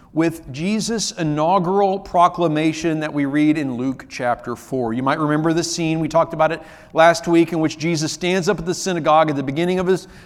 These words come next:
ministry and reads from Isaiah the prophet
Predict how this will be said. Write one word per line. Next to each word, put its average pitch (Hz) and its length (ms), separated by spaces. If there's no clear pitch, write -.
ministry 160 640
and - 260
reads 190 540
from 196 240
Isaiah 165 560
the 160 100
prophet 165 560